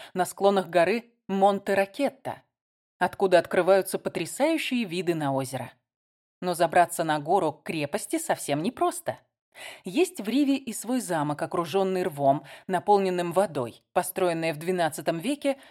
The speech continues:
Рокко впоследствии отошла к веронской семье Скаллигеров, которым принадлежали все замки на озере.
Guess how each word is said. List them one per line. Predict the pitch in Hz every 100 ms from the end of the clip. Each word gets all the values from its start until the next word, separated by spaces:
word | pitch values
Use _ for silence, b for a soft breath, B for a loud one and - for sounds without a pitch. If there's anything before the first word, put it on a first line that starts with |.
| B
Рокко | 196 254 - -
впоследствии | - 220 233 277 - 262 262
отошла | - 202 190 - 226
к | 240
веронской | 202 202 208 - 180
семье | 151 160 151 143 262 285 -
Скаллигеров, | - 339 320 170 151 151 143 - B B
которым | 180 180 175
принадлежали | 180 180 170 165 160 180 160
все | 156 160
замки | 143 185 254 254
на | 208 190
озере. | 147 123 127 -